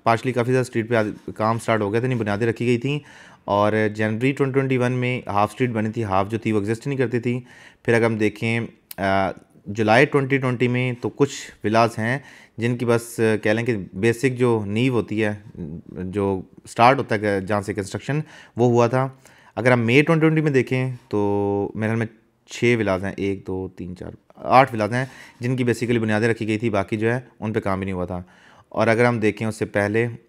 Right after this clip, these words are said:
अप्रैल ट्वेंटी ट्वेंटी में सेम वही कंडीशन है तकरीबन। और उससे पहले इलेवंथ of, अ, सॉरी, नवंबर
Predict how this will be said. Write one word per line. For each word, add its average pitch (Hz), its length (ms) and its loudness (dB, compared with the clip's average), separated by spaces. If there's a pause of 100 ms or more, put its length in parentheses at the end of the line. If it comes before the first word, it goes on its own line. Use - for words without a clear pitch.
(580)
अप्रैल 127 360 4
ट्वेंटी 147 320 0
ट्वेंटी 135 260 -2
में 131 180 -2
सेम 110 260 -4
वही 120 140 2
कंडीशन 117 380 -4
है 113 120 -4
तकरीबन। 101 440 -6 (1700)
और 101 140 -2
उससे 131 300 -2
पहले 110 440 0 (440)
इलेवंथ 113 340 0
of, 101 460 -2 (600)
अ, 98 200 -2
सॉरी, 98 320 -2
नवंबर 120 460 0